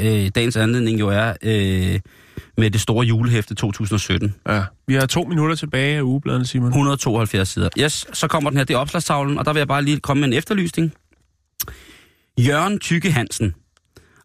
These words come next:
Speaker 1: Axel og Svend leder efter Jørgen Hansen, kaldet Tykke, som boede på Skotterupsgade nummer ti, stuen til venstre. Han var uddannet i bank, blev siden skolelærer. Hvis nogen kan fortælle os noget, vil vi blive glade. Med venlig hilsen,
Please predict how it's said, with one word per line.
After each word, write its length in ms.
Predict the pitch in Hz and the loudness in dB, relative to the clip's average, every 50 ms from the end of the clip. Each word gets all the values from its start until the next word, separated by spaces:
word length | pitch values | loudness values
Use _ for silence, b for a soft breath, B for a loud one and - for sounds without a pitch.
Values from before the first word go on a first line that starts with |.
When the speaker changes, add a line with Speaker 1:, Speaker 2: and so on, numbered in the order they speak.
| b - 131 | b -4 -2
Speaker 1:
Axel 300 | - - 147 170 208 185 | -2 -2 0 0 0 2
og 80 | 127 151 | 2 0
Svend 300 | - - 151 170 185 - - | 0 0 0 0 0 0 0
leder 260 | 139 139 143 160 165 | 2 2 2 0 0
efter 300 | - 131 135 - - 151 | 0 -2 -4 -2 -2 -2
Jørgen 320 | 131 110 113 107 104 98 | 0 0 0 0 2 2
Hansen, 340 | 95 151 170 - - - 180 | 2 2 0 0 -2 -4 -4
kaldet 300 | - - 113 104 104 104 | 0 0 0 0 0 -2
Tykke, 380 | - - 175 196 214 226 247 208 | -2 0 0 0 2 0 -2 -2
som 240 | - - 165 160 135 | 0 0 0 0 0
boede 300 | 135 127 131 147 156 160 | 0 0 0 0 -2 -2
på 320 | - - 127 107 101 92 | -2 -2 0 0 0 -2
Skotterupsgade 880 | - - - - 139 - 208 220 196 196 165 - - - 156 147 165 156 | -4 -4 -4 -2 -2 -2 -2 -2 -2 -4 -4 -4 -2 0 0 2 2 2
nummer 180 | 151 120 104 | 2 0 0
ti, 260 | 98 - - 208 170 180 | -2 -2 -2 -2 -2 -2
stuen 340 | - - 139 131 135 147 143 | -2 0 0 2 2 0 0
til 140 | - 139 | 0 0
venstre. 360 | 113 98 92 92 - 101 98 90 b b b b b b b b b b b b b | 0 0 0 -2 0 -2 -2 -2 b b b b b b b b b b b b b
Han 140 | 135 139 147 | 0 2 2
var 60 | 156 | 2
uddannet 460 | 156 180 208 202 196 160 127 110 104 | 2 0 0 0 0 0 0 0 0
i 60 | 98 98 | 0 -2
bank, 440 | - - - - - - - - - _ | -2 -2 -4 -2 -4 -6 -12 -14 -16 _
blev 140 | - 147 147 | 0 0 0
siden 240 | 135 - 202 190 143 | 2 2 2 2 2
skolelærer. 640 | 104 - - 123 120 143 175 180 170 165 156 151 156 b b b b b | 0 -2 -2 0 0 2 0 2 0 0 0 0 -2 b b b b b
Hvis 160 | - 135 143 151 | -4 -2 0 0
nogen 140 | 180 208 | 0 0
kan 120 | 196 - - | 0 -2 -2
fortælle 400 | - 120 - - 165 165 151 170 | -2 -2 0 -2 0 0 0 -2
os 120 | 156 135 | 0 2
noget, 360 | 139 131 135 139 151 160 135 | 2 2 2 2 2 0 0
vil 80 | 151 151 | 0 -2
vi 80 | 156 147 | -2 0
blive 140 | - 151 | -2 -2
glade. 300 | - 120 104 87 87 - - _ _ _ - | 0 0 0 0 0 -4 -6 _ _ _ 0
Med 140 | 104 101 92 | 0 2 2
venlig 300 | 92 123 156 185 190 180 | 2 2 2 2 2 2
hilsen, 420 | 170 160 165 - - 175 175 | 0 0 -2 -2 0 -2 -2